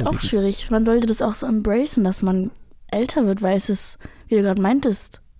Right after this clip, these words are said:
Speaker 1: kannst nichts dran ändern. Das ist wirklich die eine Sache, die man nicht, die kann kein Mensch ändern. Ich weiß nicht, ob es irgendjemanden gibt, der sich einfriert.
Speaker 2: Das werden wir
Speaker 1: Bestimmt.
Speaker 2: noch erleben, glaub ich.
Speaker 1: Ich glaube
Speaker 2: Also du
Speaker 1: auch.
Speaker 2: wirst es noch erleben, glaub ich.
Speaker 1: Ja?
Speaker 2: Dass das passiert.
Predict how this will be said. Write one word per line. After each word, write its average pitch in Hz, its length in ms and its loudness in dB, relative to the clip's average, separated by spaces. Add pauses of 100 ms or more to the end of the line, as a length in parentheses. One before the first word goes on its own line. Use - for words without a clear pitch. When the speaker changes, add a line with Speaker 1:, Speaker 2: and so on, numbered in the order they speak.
(460)
Speaker 1:
kannst - 260 -4
nichts 196 180 0
dran 175 160 0
ändern. 208 460 4
Das 190 160 0
ist 202 160 -2
wirklich - 220 -8 (720)
die 254 100 0
eine 240 240 6
Sache, 226 340 4
die 202 160 2
man 214 180 6
nicht, 214 320 2
die 262 60 -4
kann 240 260 0
kein 226 220 4
Mensch 269 260 2
ändern. 196 360 2 (420)
Ich - 80 -6
weiß 262 120 4
nicht, 277 100 4
ob 233 60 0
es - 40 -6
irgendjemanden 247 380 4
gibt, 240 200 -4
der 220 80 2
sich 208 160 -6
einfriert. 269 680 -2 (880)
Speaker 2:
Das - 80 -12
werden - 80 -6
wir 226 80 4
Speaker 1:
Bestimmt. 120 460 6
Speaker 2:
noch 131 140 2
erleben, 165 320 0
glaub 101 220 -2
ich. - 140 -8 (220)
Speaker 1:
Ich - 140 -14
glaube 190 100 2
Speaker 2:
Also 110 140 4
du 190 140 6
Speaker 1:
auch. 208 60 4
Speaker 2:
wirst 196 140 2
es - 80 -4
noch 170 120 -2
erleben, - 260 -2
glaub - 160 -8
ich. - 120 -16 (120)
Speaker 1:
Ja? 220 240 -2 (320)
Speaker 2:
Dass - 220 0
das - 120 -4
passiert. - 440 -6